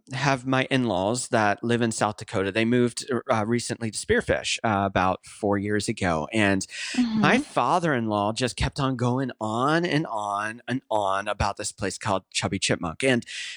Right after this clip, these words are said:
Speaker 1: you know, I'm one of those people that, you know, I take people's opinions with a grain of salt until I experience it. But then I went
Speaker 2: Mm-hmm.
Speaker 1: out to visit them, and this was about two, three years ago, and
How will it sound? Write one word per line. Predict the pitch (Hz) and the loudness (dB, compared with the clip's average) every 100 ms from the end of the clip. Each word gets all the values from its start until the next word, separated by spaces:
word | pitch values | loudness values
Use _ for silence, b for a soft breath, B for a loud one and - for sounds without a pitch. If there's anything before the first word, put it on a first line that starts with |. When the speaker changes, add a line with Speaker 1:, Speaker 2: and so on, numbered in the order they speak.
| B | B
Speaker 1:
you | - | 2
know, | 123 | 4
I'm | 135 185 | 4 4
one | 214 | 2
of | |
those | 208 185 | 2 -2
people | - 202 180 165 | -2 -2 0 4
that, | 151 135 - B - | 4 2 -2 B -8
you | |
know, | 175 | -2
I | 202 | -2
take | - 202 208 | 0 -2 0
people's | - 214 196 180 143 | -2 0 2 2 2
opinions | 127 - 143 156 180 208 196 | -2 -2 -2 -2 -2 -2 -2
with | 151 131 | -2 -2
a | |
grain | 117 127 127 | -2 -2 -2
of | 113 | -2
salt | - 127 165 - | 0 0 0 -4
until | 135 - 127 | -8 -4 -2
I | 117 | -2
experience | - - 120 160 226 | -4 -2 0 0 0
it. | 254 - B B B _ | -2 -4 B B B _
But | 131 123 | -2 0
then | 120 185 165 135 131 | 2 4 6 4 4
I | 131 | 4
went | 139 147 | 4 4
Speaker 2:
Mm-hmm. | 170 | 2
Speaker 1:
out | - | 0
to | 190 | -2
visit | 175 147 135 | 0 0 0
them, | 123 113 120 - B B - | 2 2 0 -6 B B 0
and | 117 113 107 104 104 - | 2 4 2 0 -2 -2
this | 123 - | -2 0
was | 127 | -2
about | 113 107 101 101 - | 0 2 2 0 -4
two, | 127 | -8
three | - 127 113 | -4 0 2
years | 107 127 | 2 2
ago, | 131 107 92 90 | 0 2 2 0
and | 113 110 104 | 0 2 2